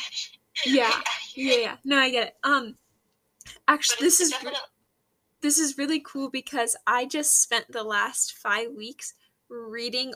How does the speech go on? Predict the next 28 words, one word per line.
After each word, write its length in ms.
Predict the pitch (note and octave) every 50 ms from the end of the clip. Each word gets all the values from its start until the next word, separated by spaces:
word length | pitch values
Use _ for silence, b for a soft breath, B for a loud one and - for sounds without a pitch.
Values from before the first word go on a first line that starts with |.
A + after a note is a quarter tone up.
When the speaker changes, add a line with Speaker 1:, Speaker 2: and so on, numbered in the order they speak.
| - -
Speaker 2:
all 180 | - A3 A3
of 120 | A3 G#3+ G#3+
the 140 | - A3 G#3
laws 340 | G#3 G3 F#3+ G3+ G#3+ -
in 140 | - A3 A3
the 120 | A3 G3+ F3
Old 160 | F3+ F#3+ -
Testament. 520 | - - - - - - - G3+ F#3 - _ _ B B B B B B B B -
And, 400 | C4 B3+ B3 A3+ G#3+ G#3 F#3+ - - _ _ _ -
um, 400 | A#3 A#3+ A3+ G#3+ G3 G3 F#3+ - _ -
I 240 | G3 C4 C4+ C#4 C4+
didn't 320 | C4+ B3 A3+ G#3 - -
count. 280 | - - G#3 G3 F#3+ - -
I 80 | A3
looked 300 | A3 G3 F#3 - - -
it 100 | - C3+
up. 220 | G3 G3 - - _ B B B B B B A#3+
Um, 560 | B3 A#3+ A3+ G#3 G3+ G3 G3 B3+ - - - -
but 280 | B3 A#3+ A3 - -
my 160 | A3+ A#3+ A3+
youth 300 | A3+ A3+ A3+ A3+ A#3 -
group 180 | - A#3+ A3+ A3+
has 160 | - G#3+ -
also 380 | - - G3 F#3+ - - G#3+ G#3+
been 320 | G#3 - G3+ G3+ G3+ G3
s-, 360 | G#3+ - - - - - - - -
um, 340 | A3+ A3 G3+ G3 F#3+ F#3+
just 380 | G#3+ G#3+ A#3 - - - -